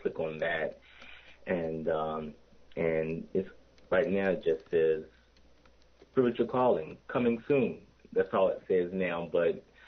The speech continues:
uh, just go there and take a, check it out. I mean, even though it's just one page, still you can go there and check it out, you know, so don't be afraid. Uh, so Becky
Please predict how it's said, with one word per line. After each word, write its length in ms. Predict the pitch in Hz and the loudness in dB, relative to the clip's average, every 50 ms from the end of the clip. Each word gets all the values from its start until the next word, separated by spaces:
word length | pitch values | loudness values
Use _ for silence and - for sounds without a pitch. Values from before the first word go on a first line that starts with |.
| - - - - - | -20 -20 -20 -14 -6
uh, 340 | - - 180 175 175 175 175 - | -2 0 2 2 4 2 2 4
just 200 | 185 240 - - - | 2 0 2 0 0
go 200 | 269 294 302 294 | 2 2 2 2
there 140 | 285 269 | 4 4
and 100 | 214 175 | 2 2
take 140 | - - - | 0 -2 -4
a, 60 | - | -4
check 300 | - - - 254 277 - | -6 -2 0 0 2 4
it 80 | 196 185 | 4 4
out. 360 | 190 208 220 190 127 104 - - | 4 4 4 2 2 0 0 -2
I 40 | 127 | -2
mean, 180 | 131 135 127 139 | -2 -2 -2 0
even 200 | 185 202 226 214 | 0 0 2 2
though 120 | 208 190 175 | 4 4 4
it's 120 | 165 156 | 4 2
just 220 | 185 180 175 - | 2 0 0 -2
one 240 | 143 139 151 165 147 | -2 0 0 0 0
page, 560 | 120 120 120 120 127 151 143 113 92 98 95 - - - | 0 2 4 6 6 6 6 4 2 0 -4 -8 -14 -6
still 180 | - 135 156 175 | -2 0 2 2
you 80 | 175 | 2
can 220 | 160 - - 98 95 | 0 0 -2 -2 2
go 200 | 95 101 117 135 | 6 6 6 6
there 260 | 131 120 104 95 92 | 6 6 4 4 4
and 240 | 87 85 85 85 92 - - | 2 -2 -6 -10 -12 -8 -4
check 160 | - 139 135 | -2 -2 0
it 100 | 151 92 | 0 0
out, 380 | - 165 147 147 139 160 185 196 - _ _ _ - | 0 0 0 0 -2 -4 -6 -10 -14 _ _ _ -8
you 120 | 127 123 | -4 -2
know, 280 | 120 117 117 123 135 135 - - - - | 0 0 0 -2 -4 -8 -12 -16 -6 2
so 360 | - 110 107 107 107 113 131 131 - | 6 6 8 8 6 4 -2 -6 -4
don't 220 | - 135 131 - | -4 -2 -2 -2
be 120 | - 127 117 | -2 -2 -2
afraid. 920 | 117 - - - - 87 90 87 87 90 92 92 101 107 110 120 123 - - - _ _ _ - - - _ _ _ - - - - - - - - - _ - - - - - | -2 -4 -4 0 2 2 4 2 2 0 -2 -4 -2 0 0 0 0 -2 -4 -16 _ _ _ -20 -20 -20 _ _ _ -20 -20 -20 -20 -20 -20 -20 -20 -20 _ -20 -20 -20 -14 -6
Uh, 600 | - 127 127 123 123 120 117 117 117 113 113 113 117 - - - _ _ _ _ _ - - - | -2 0 2 4 4 4 2 2 2 0 0 -2 -6 -12 -18 -20 _ _ _ _ _ -20 -4 2
so 480 | 165 156 147 139 131 120 120 120 - - _ - - - - | 4 6 6 8 6 6 2 0 -2 -10 _ -20 -20 -4 2
Becky 400 | - 131 160 - - - 175 139 | 2 4 4 2 -2 -8 -16 -16